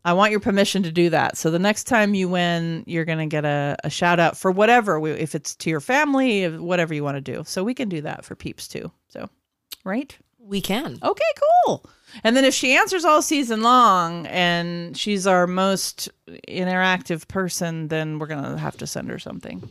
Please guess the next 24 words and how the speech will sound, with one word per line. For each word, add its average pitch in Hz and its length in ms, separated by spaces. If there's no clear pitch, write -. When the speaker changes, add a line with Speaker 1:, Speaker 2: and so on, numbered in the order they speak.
Speaker 1:
is - 160
my 185 260
opinion. 170 480
Speaker 2:
I 185 100
think 196 240
we 165 80
should. 165 360
Speaker 1:
Okay, 165 220
cool. - 240
Go 240 160
on, 226 360
Kathy. 190 540
Speaker 2:
This 226 320
next 190 300
trivia 208 340
question. 131 500
Speaker 1:
Oh, 160 80
boy. 143 200
Speaker 2:
<laughs> - 1000
You 196 200
will 202 120
post 233 400
the 208 120
answer 208 520